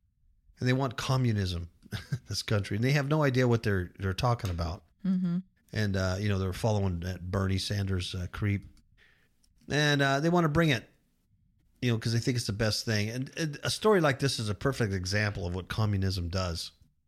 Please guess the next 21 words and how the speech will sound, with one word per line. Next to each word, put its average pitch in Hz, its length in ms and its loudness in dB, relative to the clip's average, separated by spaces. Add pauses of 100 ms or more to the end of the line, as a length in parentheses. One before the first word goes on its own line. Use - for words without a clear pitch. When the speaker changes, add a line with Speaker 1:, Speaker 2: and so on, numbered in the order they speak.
(640)
Speaker 1:
Communism 143 720 4
is, 135 840 2
well, 170 440 0 (100)
like 127 180 0
all 113 520 0
isms 101 640 2 (840)
from - 300 -6
the 98 80 -2
pit 113 220 0
of 90 120 -10 (160)
hell. 87 440 -4 (1400)
And 123 100 0
this 190 220 4
is, 131 240 2
uh, 117 160 4
this 160 200 -2
is 147 100 0
from 127 120 -2
the 110 160 -6
A 110 100 2
P. 92 380 -2